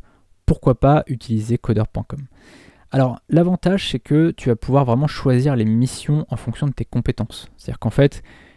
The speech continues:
étant donné qu'il y a une liste de missions, une liste de projets qui sont confiés, euh, aux freelances, bah, tu vois, tu peux regarder la liste des missions, tu peux te dire, bah, tiens, ça, ça m'intéresse, ça, ça m'intéresse pas, ça, ça m'intéresse, et du coup, tu vas pouvoir postuler sur les différentes missions qui t'intéressent.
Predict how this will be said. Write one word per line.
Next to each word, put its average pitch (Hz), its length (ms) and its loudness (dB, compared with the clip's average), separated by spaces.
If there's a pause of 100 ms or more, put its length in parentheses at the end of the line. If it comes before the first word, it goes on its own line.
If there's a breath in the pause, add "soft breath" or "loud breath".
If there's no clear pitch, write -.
(120)
étant 135 200 0
donné 143 200 4
qu'il - 160 0
y - 20 4
a 110 40 4
une 117 120 6
liste - 500 0
de 110 380 -4
missions, 147 500 0
une 120 100 -2
liste 113 220 -4
de 113 120 -6
projets 131 460 2
qui - 140 -12
sont - 160 -6
confiés, 117 480 -2
euh, - 220 -10 (180)
aux 127 120 -6
freelances, 147 460 0 (460 loud breath)
bah, 113 120 -2
tu - 80 -8
vois, 180 100 4
tu - 160 -6
peux 175 220 0
regarder 135 340 2
la 117 140 4
liste 135 300 -2
des 110 160 -2
missions, 180 360 2
tu - 140 -4
peux 113 100 -4
te 110 40 -8
dire, 117 120 0
bah, 110 80 -2
tiens, 139 160 -4
ça, - 180 -2
ça 131 120 -2
m'intéresse, 117 640 2
ça, - 200 -2
ça - 120 -6
m'intéresse 117 400 -4
pas, 185 260 2
ça, - 140 -4
ça 123 140 -2
m'intéresse, 120 440 0 (380 loud breath)
et - 80 -4
du 117 120 0
coup, 240 120 2
tu - 100 -2
vas 120 100 6
pouvoir 147 280 0
postuler 151 560 2 (380 soft breath)
sur - 260 0
les 135 80 2
différentes 123 400 -4
missions 135 240 -2
qui - 100 -8
t'intéressent. - 520 -8